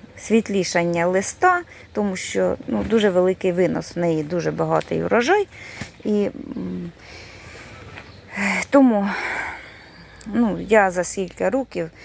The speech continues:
завжди замічаю, що в неї лист, е, трішки світліший, ніж, наприклад, ось у Амі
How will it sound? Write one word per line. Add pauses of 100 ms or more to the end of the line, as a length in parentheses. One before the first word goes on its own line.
(320)
завжди
замічаю,
що
в
неї (220)
лист,
е,
трішки
світліший, (840)
ніж,
наприклад,
ось
у (2250)
Амі